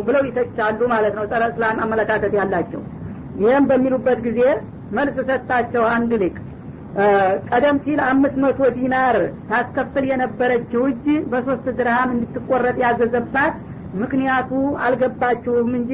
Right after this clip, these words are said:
ብትረዱ ኑሮ እኮ መጀመሪያ አምስት መቶ ድርሃም ታስከፍላለች የተባለችው የታማኝ ሰው እጅ ናት፣ የንጹህ እጅ ናት።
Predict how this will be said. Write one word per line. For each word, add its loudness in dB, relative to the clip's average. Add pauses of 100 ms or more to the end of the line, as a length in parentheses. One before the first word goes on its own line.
ብትረዱ 0
ኑሮ 2
እኮ -2 (800)
መጀመሪያ 4
አምስት 0
መቶ 0
ድርሃም 2 (400)
ታስከፍላለች -2
የተባለችው -2
የታማኝ 0
ሰው 0
እጅ -4
ናት፣ 0
የንጹህ 2
እጅ -2
ናት። 0